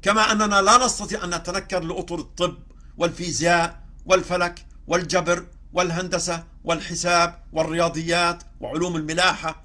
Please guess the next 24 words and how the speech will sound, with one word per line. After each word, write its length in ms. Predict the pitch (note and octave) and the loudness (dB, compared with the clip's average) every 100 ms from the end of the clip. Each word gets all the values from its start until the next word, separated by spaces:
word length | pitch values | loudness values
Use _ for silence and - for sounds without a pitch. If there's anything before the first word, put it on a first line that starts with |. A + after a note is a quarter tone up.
| - | -14
وعلوم 320 | A2+ E3 F#3 | -8 -4 -2
البحار 680 | E3 C#3+ - E3 E3+ E3 - - | -4 -8 -4 2 2 2 -6 -8
وهلم 340 | C#3+ D#3 E3 | -6 -4 -6
جرة 440 | D#3 A3 F3 - - - - - - - - - - - | -2 -2 -2 -10 -16 -20 -20 -20 -20 -20 -20 -20 -20 -8
مطلقا، 540 | A3 - B3+ G#3+ C3+ - - - D3 - - - - | -8 -6 -6 -6 -8 -12 -20 -20 -20 -20 -20 -20 -18
سواء 420 | - F3+ G#3 G#3+ | -6 0 2 0
كنت 300 | F3 A#3+ G3+ | -2 -6 -4
تعيش 340 | F#3 - G#3+ - | -6 -6 -6 -4
في 100 | F#3+ | -2
هذا 160 | F#3+ | -2
العصر 440 | F3+ G#3 G#3+ A#3 - - - - - - | -2 -4 -2 -4 -4 -18 -20 -20 -14 -10
أو 80 | A#2+ | -8
في 140 | D#3 | -8
عصر 320 | F3 F#3+ F3 | -4 -4 -4
الحداثة 600 | F3+ - D#3 A3+ A#3 G#3+ | -8 -6 0 4 4 4
أو 240 | A3 G3+ D3+ | 2 2 0
ما 140 | D3 | -2
بعد 240 | D3 D3 | -2 -4
الحداثة 560 | C#3+ - C#3+ A3+ A3 G#3+ | -8 -8 -6 0 0 0
أو 220 | G#3 G3+ | -2 -2
ما 200 | F3+ F#3+ | 0 0
بعد، 280 | F3+ G#3 G3 | 2 2 2
بعد 260 | F#3 F#3 F3 | -2 -2 -6
الحداثة. 520 | - - C3 A#2 | -10 -10 -10 -10